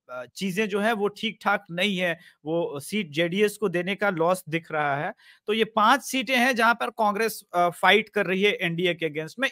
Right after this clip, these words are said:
इसी वजह से आज मांड्या की ही सीट को बचाने के लिए एक जो, अ, नब्बे साल के, अ,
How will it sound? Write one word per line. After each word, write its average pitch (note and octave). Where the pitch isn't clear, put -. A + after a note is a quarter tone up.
इसी A#3
वजह A3+
से A3
आज F3+
मांड्या G3+
की C4+
ही C4+
सीट A#3
को A#3
बचाने F#3
के G3+
लिए A3
एक F#3
जो, G#3
अ, E3
नब्बे F#3
साल G3
के, F#3
अ, D#3